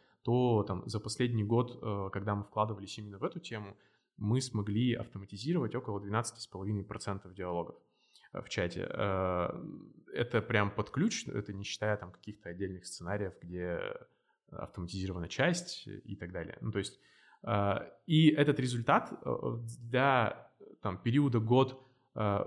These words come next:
он для нас приемлем, но при этом, э, когда мы посмотрели на вторую веточку, что можно сделать для того, чтобы не под ключ автоматизировать, а сократить время. Ну, то есть в нашем понимании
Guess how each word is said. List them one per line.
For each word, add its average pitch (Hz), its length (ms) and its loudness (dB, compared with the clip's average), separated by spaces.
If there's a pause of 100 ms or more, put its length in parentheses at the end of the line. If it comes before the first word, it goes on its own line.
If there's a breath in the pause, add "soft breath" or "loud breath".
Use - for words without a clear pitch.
(180)
он 120 200 4
для 110 100 6
нас 110 160 2
приемлем, 160 580 2
но 123 600 4 (560 loud breath)
при 110 120 4
этом, 135 460 4
э, 107 500 0
когда 113 240 2
мы 123 100 2
посмотрели 117 480 -4
на 107 60 -4
вторую 208 320 0
веточку, - 380 -2
что - 200 -6
можно 113 300 -4
сделать 131 260 2
для 104 100 -2
того, 107 140 -4
чтобы 104 460 -6
не 110 280 0
под 110 140 -16
ключ 247 200 -4
автоматизировать, 107 720 -6
а 107 40 -6
сократить 110 480 -10
время. 98 260 -2
Ну, 98 100 -10
то 110 60 -10
есть 107 120 -10
в - 20 -12
нашем 120 260 -6
понимании 117 520 -2